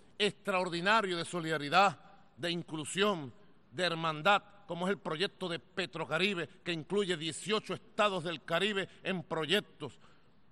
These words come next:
de trabajo conjunto, de acceso verdadero a la energía, que creo pudiera ser objeto de estudio en las comisiones que le van a dar seguimiento a este plan. Diecisiete objetivos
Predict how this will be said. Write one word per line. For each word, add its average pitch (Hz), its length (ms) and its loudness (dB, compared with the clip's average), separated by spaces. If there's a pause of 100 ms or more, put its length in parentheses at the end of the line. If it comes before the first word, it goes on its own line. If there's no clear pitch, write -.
(380)
de 151 640 -2 (280)
trabajo 175 460 4
conjunto, 180 640 0
de 180 120 2
acceso 220 640 2
verdadero 180 540 2
a - 20 2
la 170 80 2
energía, 156 560 0 (500)
que 160 140 -10
creo 196 320 0
pudiera 175 400 0
ser 196 380 0 (160)
objeto 180 500 -4
de 170 100 -4
estudio 160 540 -2 (340)
en 147 140 -8
las 151 120 -2
comisiones 170 600 -2
que 165 120 -6
le 156 100 2
van 160 140 2
a 175 80 4
dar 165 120 2
seguimiento 156 720 -2 (340)
a 151 120 4
este 139 240 -6
plan. 143 380 0 (1120)
Diecisiete 202 720 2
objetivos 175 560 0